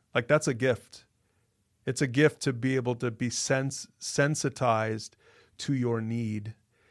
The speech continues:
And maybe there are some listeners right now who are even listening to this and they're in a place where there's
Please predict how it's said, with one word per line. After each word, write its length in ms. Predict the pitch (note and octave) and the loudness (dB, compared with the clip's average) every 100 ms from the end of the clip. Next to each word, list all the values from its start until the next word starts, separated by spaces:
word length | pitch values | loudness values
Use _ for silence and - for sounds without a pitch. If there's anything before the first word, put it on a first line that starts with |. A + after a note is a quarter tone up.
| _ _ - | _ _ -8
And 280 | A#2 A#2 A2+ | -4 -2 4
maybe 200 | C#3 D3 | 6 6
there 120 | C3+ | 6
are 60 | A#2+ | 2
some 220 | C#3+ B2 | 0 0
listeners 480 | C3+ - C3 A#2+ B2+ | 0 -2 -2 -2 2
right 220 | A#2+ A2+ | 2 2
now 400 | B2+ B2+ A#2 - - | 0 2 2 0 2
who 180 | D#3 | 4
are 140 | C#3+ C#3 | 6 4
even 320 | D3+ E3 C#3 | 2 2 2
listening 460 | C3+ E3 - E3 B2+ | 2 2 2 0 0
to 120 | B2 | -2
this 280 | A2+ A2+ A2 | 2 2 0
and 180 | B2+ B2+ | -6 -2
they're 140 | B2 | -2
in 60 | B2 | -2
a 60 | A#2 | -4
place 480 | - B2+ A#2 - | 0 2 2 -2
where 220 | A#2 A2+ A2 | -2 -2 0
there's 460 | A2 G#2+ A2 - | 0 0 -4 -8